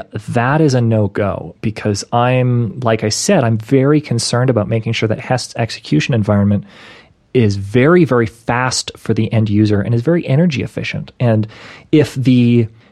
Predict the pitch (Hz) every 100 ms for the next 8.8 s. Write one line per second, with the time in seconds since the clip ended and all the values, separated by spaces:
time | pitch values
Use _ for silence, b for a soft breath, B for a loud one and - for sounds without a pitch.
0 | - 120 123 123 147 180 160 104 110 120
1 | 143 110 95 104 - 110 104 101 - -
2 | 107 110 113 - 107 - - 110 107 110
3 | 101 - 104 101 98 95 - - - 92
4 | 110 139 131 - - B B B - 117
5 | 113 - 113 117 127 120 107 104 - -
6 | - 107 98 95 - b b b b b
7 | b 170 127 117 107 98 120 117 113 113
8 | 120 120 - 117 107 101 104 -